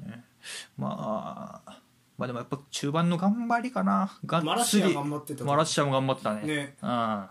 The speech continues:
Speaker 2: 勝機あるとしたらマラシアのとこなんやろうなと思って見てた。
Speaker 1: うん。
Speaker 2: まあ実際そっからね、点は取られてるけど、
Speaker 1: あー。
Speaker 2: でも、あの、まあ、マラシアはマフレズに負けてなかったよなっていうイメージだね。
Speaker 1: そうね。うん。マラシア、フレッ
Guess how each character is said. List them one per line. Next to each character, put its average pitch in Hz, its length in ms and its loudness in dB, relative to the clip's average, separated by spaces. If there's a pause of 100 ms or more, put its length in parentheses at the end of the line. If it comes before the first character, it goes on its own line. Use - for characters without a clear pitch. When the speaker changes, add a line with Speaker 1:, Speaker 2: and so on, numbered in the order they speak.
(380)
Speaker 2:
勝 262 280 -2
機 196 100 -6
あ 175 80 -2
る 156 60 -6
と 147 100 -6
し - 60 -4
た 147 60 -6
ら 131 60 -4
マ 135 120 -6
ラ 156 80 -4
シ 165 120 -4
ア 143 60 -4
の 131 40 -6
と 131 80 -8
こ 135 80 -6
な 131 100 -4
ん - 20 -6
や 120 80 -8
ろ 113 80 -14
う 120 40 -10
な 139 120 -8
と 139 120 -14
思 147 140 -6
っ 151 40 -6
て 156 360 -4
見 147 140 -4
て 143 80 -12
た。 123 120 -14
Speaker 1:
う - 480 -10
ん。 104 420 0
Speaker 2:
ま 214 80 -2
あ - 20 0
実 294 260 2
際 - 0 -
そ 285 140 -2
っ - 20 -14 (260)
か 254 120 -2
ら 247 100 0
ね、 247 220 -4 (120)
点 202 140 -4
は 190 240 -4
取 196 100 -4
ら - 80 2
れ 101 60 -4
て - 60 -12
る 127 60 -10
け - 40 2
ど、 117 80 4
Speaker 1:
あ 107 360 0
ー。 - 20 -4
Speaker 2:
で 285 80 0
も、 226 320 2
あ 196 40 2
の、 190 200 0
ま 180 260 0
あ、 - 60 -18 (100)
マ 233 140 2
ラ 277 80 2
シ 247 120 0
ア 180 40 2
は 156 60 -2
マ 170 120 0
フ 175 80 -4
レ 151 60 0
ズ 123 100 -4
に 117 80 -8
負 135 140 -6
け 147 60 -2
て 143 60 -2
な 139 80 -4
か 135 60 -8
っ 131 60 -12
た 117 80 -18
よ 135 60 -12
な 135 100 -6
っ - 100 -14
て 240 80 -4
い 240 60 4
う 151 100 4
イ - 40 2
メ 180 80 2
ー - 40 0
ジ 117 100 0
だ - 60 -2
ね。 196 140 -10 (100)
Speaker 1:
そ - 60 -4
う 127 40 0
ね。 123 60 0
う 110 80 0
ん。 101 120 -2 (960)
マ 120 160 -6
ラ 139 100 -2
シ 139 220 -4
ア、 120 40 -4
フ 123 120 -2
レ 123 80 2
ッ 120 80 -4